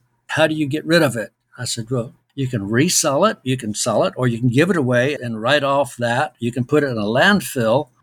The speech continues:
but <laughs> there's nothing there because it's changed the hydrocarbons content, composition to C O two and H two O, but they can't get their,"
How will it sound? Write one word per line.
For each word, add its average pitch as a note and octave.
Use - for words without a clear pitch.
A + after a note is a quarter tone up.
but D#3+
<laughs> G3
there's D#3+
nothing D#3+
there G3+
because C3
it's C#3
changed D3
the -
hydrocarbons C3
content, E3+
composition D3
to B2+
C F3
O D#3+
two C#3+
and C#3
H C#3
two C3
O, C3
but C3
they C3+
can't D#3
get D3+
their," C3